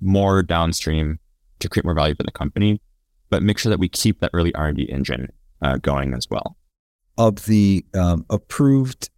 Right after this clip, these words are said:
Speaker 2: immuno-oncology drugs out there, how many targets do they go after?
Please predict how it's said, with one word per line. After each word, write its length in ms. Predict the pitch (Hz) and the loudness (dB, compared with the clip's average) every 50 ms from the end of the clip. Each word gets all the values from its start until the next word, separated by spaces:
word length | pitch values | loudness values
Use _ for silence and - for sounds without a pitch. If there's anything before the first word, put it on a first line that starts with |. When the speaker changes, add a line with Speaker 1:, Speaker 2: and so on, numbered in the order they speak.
| _ - | _ -2
Speaker 2:
immuno-oncology 920 | 110 104 104 107 110 107 98 92 85 - - 95 90 90 85 85 82 76 | 0 2 4 6 6 6 6 4 2 2 2 2 2 2 2 0 -2 -4
drugs 560 | - - 80 80 90 113 120 120 - - - _ _ _ _ _ _ _ _ _ _ _ _ _ _ _ _ - | -2 -2 -2 -2 -2 -2 -6 -8 -10 -10 -10 _ _ _ _ _ _ _ _ _ _ _ _ _ _ _ _ -2
out 220 | 104 107 104 - | 0 0 0 2
there, 300 | - 120 127 139 135 - _ _ _ _ _ _ _ _ _ _ _ _ _ _ _ _ _ - - | 2 2 2 2 0 -2 _ _ _ _ _ _ _ _ _ _ _ _ _ _ _ _ _ -12 -6
how 160 | - 131 135 | 0 2 4
many 180 | 143 131 123 | 4 4 2
targets 600 | - - - - 107 101 92 87 - - - - _ _ _ _ _ _ _ _ _ _ _ _ _ _ _ _ - - | 0 -2 0 2 2 2 2 0 -2 -2 -6 -8 _ _ _ _ _ _ _ _ _ _ _ _ _ _ _ _ -10 -4
do 80 | - 101 | -2 0
they 160 | 85 90 82 | 2 2 0
go 200 | 78 80 71 65 | 0 0 -2 -2
after? 320 | 62 - - - - - | -4 -6 -8 -10 -14 -20